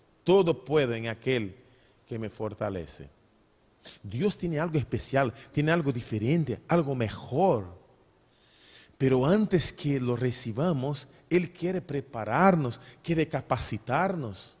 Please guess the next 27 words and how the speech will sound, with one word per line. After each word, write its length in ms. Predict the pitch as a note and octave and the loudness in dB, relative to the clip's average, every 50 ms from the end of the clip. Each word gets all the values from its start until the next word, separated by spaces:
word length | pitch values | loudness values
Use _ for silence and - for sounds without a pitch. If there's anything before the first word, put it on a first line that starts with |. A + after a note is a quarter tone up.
| _ _ - - - - | _ _ -20 -14 -6 -4
Y 100 | D3+ B2+ | -2 0
Dios 240 | C3+ G3+ A3+ G#3+ F3+ | 2 4 4 4 4
no 120 | F3+ G#3 | 4 4
escoge 420 | G#3+ F3+ - - - G3 A3 G#3 F#3 | 2 2 2 2 4 6 6 8 6
los 160 | F3+ E3 - | 6 4 4
capacitados, 680 | - C#3+ - - B2+ - - - - E3+ F#3+ G#3+ G3 | 2 0 2 2 0 0 -2 -4 0 2 4 4 4
Él, 80 | E3 C3+ - - - - - - | 2 0 -2 -8 -14 -10 -4 -4
Él 140 | D#3+ B2+ | -4 0
capacita 680 | - - C#3+ - - D3+ C3 - - A3+ C4 C4+ - A#3 | 4 4 4 6 6 4 4 2 0 0 0 2 4 4
a 40 | F#3+ | 4
los 180 | E3 D#3 - | 4 2 2
escogidos, 840 | D3 B2+ - - B2+ - - F#3+ A#3 C4+ B3 F3 A2+ F#2+ - - - - - - - - | 0 -6 -6 -8 -10 -8 -4 -2 0 0 2 2 0 0 -4 -10 -20 -20 -20 -20 -12 -4
como 240 | - G3+ F#3+ F#3 G3 | 0 0 2 4 4
hizo 200 | - - F3+ - | 2 2 0 -2
con 160 | - D3 C#3+ | -2 -4 -4
Moisés, 540 | C#3 C3+ B2 - - F3 F#3+ F3+ D3 - - | -2 -2 -2 2 4 6 8 6 6 4 2
con 120 | D3+ C#3+ | -2 -2
Isaías, 560 | C#3+ B2 - C3 A2 C3+ F#3+ G#3+ G3+ E3+ - | -2 -2 0 0 0 2 4 6 6 4 4
con 140 | - D3 C#3 | 2 -2 -2
Jeremías. 840 | A#2 C#3+ C#3 C3+ C3 D3 G3+ B3 B3 G3+ C3+ G#2 - - - - - - - - - - - - - - D#3 | 0 2 2 2 2 2 2 2 4 4 2 2 -2 -8 -18 -20 -20 -20 -18 -14 -14 -14 -14 -14 -16 -6 0
Y 120 | F#3+ F#3+ | 2 4
Dios 380 | D#3 E3 G#3+ C4 C#4+ C4+ F#3 F#3 | 4 6 6 8 8 6 6 4
nos 280 | A3+ G#3+ F3+ - - - - - - - - - | 2 2 0 0 -2 -10 -14 -20 -20 -20 -6 2
escogió 920 | F3+ F#3 F3+ - - F3+ D3 - D#3 F#3 A3 B3+ C#4 A#3+ D3+ G#2+ F#2+ - - - - - - - _ _ _ _ _ _ _ _ _ _ _ _ _ _ - | 4 4 4 4 2 -2 -2 0 2 4 6 8 8 8 8 6 2 -2 -12 -20 -20 -20 -20 -20 _ _ _ _ _ _ _ _ _ _ _ _ _ _ -2
y 120 | - G#3+ - | -2 0 6
quiere 320 | - - B3 B3 B3 A#3 | 10 12 12 12 12 10
capacitarnos. 1500 | - G#3 - - F#3 D#3+ - E3 - - G3 A3+ B3 C4+ C4 A3 E3 A2 F2 - - - - - - - - - - - | 10 8 8 8 8 6 6 4 6 10 12 12 12 12 10 6 2 2 0 -2 -8 -12 -12 -12 -14 -16 -18 -20 -20 -20